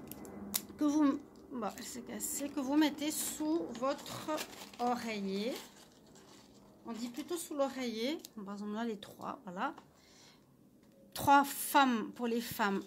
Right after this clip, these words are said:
quatre pour les hommes. Vous mettez sous l'oreiller pendant sept jours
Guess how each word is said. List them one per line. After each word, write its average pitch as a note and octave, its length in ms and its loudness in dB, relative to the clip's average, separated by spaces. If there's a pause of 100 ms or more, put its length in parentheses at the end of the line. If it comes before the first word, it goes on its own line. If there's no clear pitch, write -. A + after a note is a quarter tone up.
(140)
quatre C4+ 320 0
pour A3 180 -4
les G3 260 0
hommes. C#4+ 220 2
Vous C#4+ 100 0
mettez A3 300 0
sous D4+ 200 -4
l'oreiller A#3+ 640 0 (2250)
pendant A#3+ 520 2 (480)
sept - 440 -2
jours G#3+ 640 -4